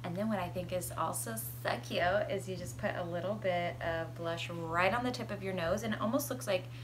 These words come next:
you got, like, a little bit of a sunburn. It's really cute. Same with bronzer, depending on, like, your complexion, you could totally do, like, bronzer if that's gonna, like, suit you a little bit better.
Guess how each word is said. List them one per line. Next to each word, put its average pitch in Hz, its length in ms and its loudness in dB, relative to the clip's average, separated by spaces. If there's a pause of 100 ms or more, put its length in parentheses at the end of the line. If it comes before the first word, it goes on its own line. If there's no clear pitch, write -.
(220)
you 202 140 0
got, 175 260 6
like, 175 160 0
a 170 60 -2
little 170 240 -2
bit 175 160 2
of 165 120 -2
a 160 80 -2
sunburn. 190 840 2 (580)
It's - 180 -6
really 175 320 2
cute. - 420 -2 (1080)
Same 269 240 12
with 277 160 10
bronzer, 208 520 10
depending 190 340 -2
on, 185 100 2
like, 175 160 -2
your 175 120 0
complexion, 175 600 -2
you 196 100 2
could 180 140 -2
totally 180 500 2
do, 165 200 -4
like, - 240 -6
bronzer 269 560 8
if - 80 -2
that's 180 200 0
gonna, 170 220 -4
like, 156 340 -2
suit - 300 -2
you 185 140 2
a - 20 4
little 170 180 0
bit 165 140 0
better. 196 440 2